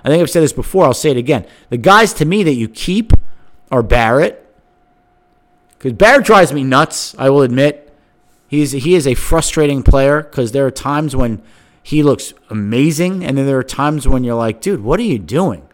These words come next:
But he's twenty-one. He's twenty-one. Gotta keep telling ourselves that. He's twenty-one. So I'm not giving up. I'm not giving, I'm not trading Barrett. Not trading Miles. Uh, I'm not trading, um,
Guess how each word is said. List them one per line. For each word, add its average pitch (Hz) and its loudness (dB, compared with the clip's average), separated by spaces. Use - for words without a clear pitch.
But 160 4
he's 156 -2
twenty-one. 180 2
He's - -20
twenty-one. 160 4
Gotta 151 2
keep 190 -6
telling 165 2
ourselves 98 -4
that. 87 -10
He's 95 -12
twenty-one. 151 -4
So - 0
I'm 135 2
not 180 4
giving 196 4
up. - 2
I'm 120 -6
not 147 -2
giving, 170 0
I'm 123 -8
not 147 0
trading 170 -4
Barrett. 147 0
Not 120 0
trading 165 0
Miles. 147 -2
Uh, 135 -2
I'm 117 -8
not 139 -4
trading, 160 -4
um, 147 -2